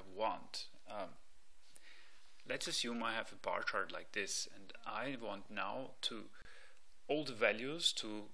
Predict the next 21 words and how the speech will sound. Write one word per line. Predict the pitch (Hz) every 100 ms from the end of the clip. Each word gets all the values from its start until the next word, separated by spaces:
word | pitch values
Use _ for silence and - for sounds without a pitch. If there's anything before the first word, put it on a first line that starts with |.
| -
accumulate | 123 - 160 165 110 110 -
to | - 104
its | -
previous | - 127 127 110 92 - -
value | 78 82 82
so | - 113 104
that | 104 -
you | 107
get | - 107 - - -
this | 123 120
sort | - - - 98 92
of | - - - - - -
chart | - 90 104 - - - -
at | -
the | 117 95
end. | 78 - - - - - - - - - - - - - - - -
How | 110
would | 117 120
you | 127
do | 127 107
that? | - -